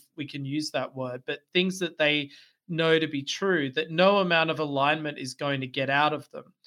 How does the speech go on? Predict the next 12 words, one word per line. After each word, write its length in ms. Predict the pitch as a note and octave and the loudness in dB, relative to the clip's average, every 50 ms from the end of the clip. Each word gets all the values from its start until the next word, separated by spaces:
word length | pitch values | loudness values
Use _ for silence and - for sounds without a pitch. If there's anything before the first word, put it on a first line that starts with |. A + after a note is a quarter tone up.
| - - - _ - | -20 -20 -16 _ -4
and 120 | F#3 E3 | -2 0
that 160 | E3 E3 D#3+ - | 0 -2 0 0
there'll 260 | F3 E3+ F#3+ F3 - - | 0 0 0 -2 -4 -2
always 640 | G#3 F#3+ G#3 A3+ A3 G3+ F#3 D#3+ C#3+ C#3 C3 C3+ | 0 2 2 2 2 2 2 0 0 -2 -4 -8
be 200 | - - D3+ C#3+ | -8 -4 -2 -2
a 60 | C#3+ C#3 | -2 0
way 520 | C#3 D3+ D3 D3 C#3+ C3+ C3 - - - - | 0 0 0 0 0 -2 -4 -8 -14 -18 -18
to 100 | - D3 | -14 -6
get 200 | C#3+ D3+ D3+ D3 | -2 0 0 0
around 400 | D3 C#3 C#3 C#3 C#3+ C#3+ D3 D3 | 0 0 0 0 0 -2 -4 -4
the 120 | C#3+ C#3 | -6 -6
alignment 600 | C3+ C3 C3 C3+ C#3+ D#3 D#3+ D#3 C#3+ C3 B2 B2+ | -6 -4 -2 0 0 0 0 0 -2 -6 -8 -10